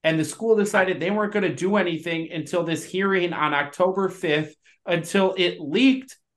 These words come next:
what was found, and they let him go as of today,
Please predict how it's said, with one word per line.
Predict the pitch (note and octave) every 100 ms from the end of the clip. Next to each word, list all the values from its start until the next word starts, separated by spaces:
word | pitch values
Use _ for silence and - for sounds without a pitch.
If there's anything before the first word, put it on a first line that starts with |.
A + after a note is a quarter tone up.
| _
what | C3+ D3+ G3 F#3+
was | F#3+ F3+
found, | - C#3+ C3+ C3+ D3+ E3+ - _ _ -
and | E3 E3
they | E3 E3
let | D3+ G3 F3
him | G3 F#3
go | E3 E3+ E3 E3 - _ -
as | E3 E3+ E3
of | E3 - -
today, | - D#3 C#3 D#3 D#3 G2+ F2